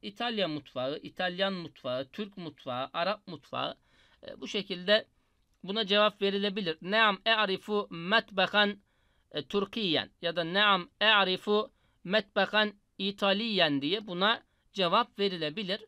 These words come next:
Hel hunake ta'amun meşhure fi beledik? Yani burada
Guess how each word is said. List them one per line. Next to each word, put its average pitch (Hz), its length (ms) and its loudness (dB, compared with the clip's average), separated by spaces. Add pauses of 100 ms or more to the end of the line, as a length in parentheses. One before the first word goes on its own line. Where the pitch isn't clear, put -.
(320)
Hel 226 180 4
hunake 262 480 2
ta'amun 247 500 2
meşhure 233 480 -2
fi 226 220 -6
beledik? 214 440 -2
Yani 170 240 -8
burada 214 520 2